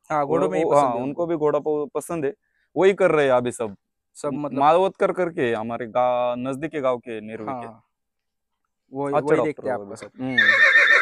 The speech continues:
Speaker 1: अच्छी बात है।
Speaker 2: नाल बनाने में अपने दोस्त है अपना नावरा के नागेश चौहान है।
Speaker 1: हाँ।
Speaker 2: अच्छे नाल बनाते हैं।
Speaker 1: अच्छे नाल बनाते हैं। तो अभी आपको इतने दिन हो गए, चार साल से आप घोड़े रख रहे हैं,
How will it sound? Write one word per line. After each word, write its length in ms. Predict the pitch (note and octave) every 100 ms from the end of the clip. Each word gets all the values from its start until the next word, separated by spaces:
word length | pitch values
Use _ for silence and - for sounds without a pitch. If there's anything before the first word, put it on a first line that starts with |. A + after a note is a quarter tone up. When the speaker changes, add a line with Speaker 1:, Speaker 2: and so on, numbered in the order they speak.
| - - - - - - -
Speaker 1:
अच्छी 280 | - - -
बात 300 | - - -
है। 80 | A#2+ _
Speaker 2:
नाल 240 | D3 E3+
बनाने 360 | G3+ G#3+ G#3+ G#3+
में 120 | G#3
अपने 360 | G#3 G3 A3 G#3
दोस्त 240 | F#3+ G3+ -
है 140 | D#3+
अपना 560 | D#3 D3 D#3 D3 C#3 C3 C3
नावरा 300 | C3+ C#3+ D3
के 720 | C#3 C#3+ C3+ C3+ B2+ A#2+ A2 G#2
नागेश 420 | G#2 A#2+ C3 C#3+
चौहान 340 | C#3+ B2+ A#2+ A2
है। 120 | F#3+ C4 _
Speaker 1:
हाँ। 220 | A#2 G2+
Speaker 2:
अच्छे 200 | C#3 -
नाल 140 | B2+ G#2
बनाते 400 | G2+ G#2 G#2 _
हैं। 80 | A2+ _ _
Speaker 1:
अच्छे 240 | B2+ -
नाल 140 | B2+ A2+
बनाते 160 | A2 G#2
हैं। 160 | _ _ _ _ _
तो 60 | F3+
अभी 300 | G#3 B3+ B3
आपको 440 | A#3 - A#3 A#3+
इतने 240 | A#3+ A3+
दिन 160 | A3+ A#3
हो 80 | E3+
गए, 140 | E3
चार 220 | E3 F#3
साल 180 | F3+ F3
से 120 | E3
आप 80 | E3
घोड़े 220 | D3+ C#3+
रख 140 | C3 A#2+
रहे 60 |
हैं, 80 | A2+